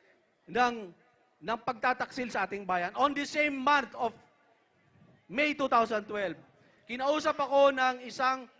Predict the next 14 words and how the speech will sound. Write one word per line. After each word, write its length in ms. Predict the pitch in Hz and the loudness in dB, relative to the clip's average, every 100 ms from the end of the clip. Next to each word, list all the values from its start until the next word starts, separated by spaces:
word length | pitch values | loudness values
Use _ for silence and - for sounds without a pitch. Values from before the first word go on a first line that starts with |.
| _ _ | _ _
certain, 880 | - - 233 285 285 277 285 277 240 _ _ _ - 240 196 _ _ _ _ _ _ _ | -20 -4 2 2 2 -4 -4 -6 -12 _ _ _ -20 -20 -20 _ _ _ _ _ _ _
uh, 480 | 135 143 131 123 120 131 | -16 -12 -12 -12 -16 -2
George 240 | 269 226 - | 0 0 -4
Cham 240 | 214 170 120 98 _ _ _ _ _ | -6 -6 -8 _ _ _ _ _ _
from 240 | - 233 220 | -6 -6 -4
Pangasinan. 640 | 220 208 202 202 180 123 104 _ _ _ _ _ | -8 -8 -8 -8 -8 -10 -14 _ _ _ _ _
He 160 | 196 233 | -8 -8
introduced 480 | 226 233 277 277 | -8 -6 -6 -4
himself 480 | 277 262 262 262 254 | -8 -8 -4 -4 -4
to 80 | 254 | -8
me 240 | 247 247 | -8 -6
as 160 | 247 208 | -4 -6
the 160 | 196 196 | -8 -12
special 400 | - 254 254 | -6 -4 -4